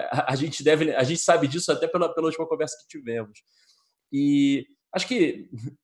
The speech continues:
<laughs> resumindo um pouco da história, até pra gente ganhar tempo pra falar do tema, eu, eu particularmente não gosto,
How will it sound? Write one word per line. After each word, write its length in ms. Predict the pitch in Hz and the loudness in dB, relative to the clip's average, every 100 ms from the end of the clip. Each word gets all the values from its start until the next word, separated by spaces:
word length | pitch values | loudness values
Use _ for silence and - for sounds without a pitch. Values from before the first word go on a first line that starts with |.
| - | -8
<laughs> 0 | 156 - | -8 0
resumindo 640 | 151 180 175 151 180 180 | 4 4 4 0 0 0
um 60 | 143 | 0
pouco 240 | 151 151 | -2 -2
da 80 | 127 | -4
história, 520 | - - 147 160 135 | -4 -2 2 2 2
até 100 | 131 | -4
pra 100 | 151 | -6
gente 120 | 143 | -4
ganhar 220 | 143 123 | -4 -6
tempo 240 | - 123 - | -8 -10 -10
pra 120 | 120 | -12
falar 220 | - 117 | -8 -8
do 120 | 110 101 | -8 -10
tema, 320 | 143 151 139 | -8 -6 -4
eu, 420 | 151 165 143 117 _ _ _ _ _ - | -4 -2 -4 -6 _ _ _ _ _ -4
eu 140 | 156 | -2
particularmente 640 | 160 180 - 175 147 180 180 | 2 0 2 0 0 -4 -6
não 160 | 175 | -4
gosto, 680 | 135 143 139 - 131 113 104 | 2 2 2 -4 -4 -4 -8